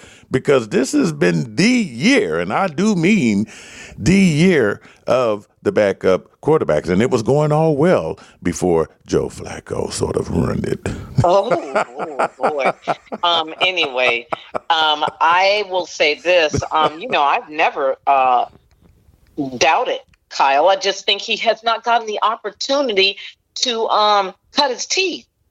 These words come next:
Speaker 2: You know what I mean? He has to have these opportunities. And then, you know, poor thing, he's,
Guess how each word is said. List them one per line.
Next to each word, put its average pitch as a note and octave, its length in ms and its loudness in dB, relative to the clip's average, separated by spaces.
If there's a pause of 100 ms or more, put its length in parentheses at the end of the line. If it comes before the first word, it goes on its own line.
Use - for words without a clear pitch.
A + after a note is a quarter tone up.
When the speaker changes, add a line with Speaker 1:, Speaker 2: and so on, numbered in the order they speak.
(160)
Speaker 2:
You C4 120 0
know C4 60 2
what B3+ 120 4
I C4 60 2
mean? C#4+ 240 0
He C4+ 140 0
has B3 140 -4
to A3+ 80 -10
have A3 180 -2
these G#3+ 180 -10
opportunities. A3 720 -2
And G3 240 -4
then, G3+ 200 0 (340)
you B3+ 100 -2
know, G#3+ 180 0
poor A3+ 260 0
thing, A3+ 420 0
he's, F#3+ 300 -8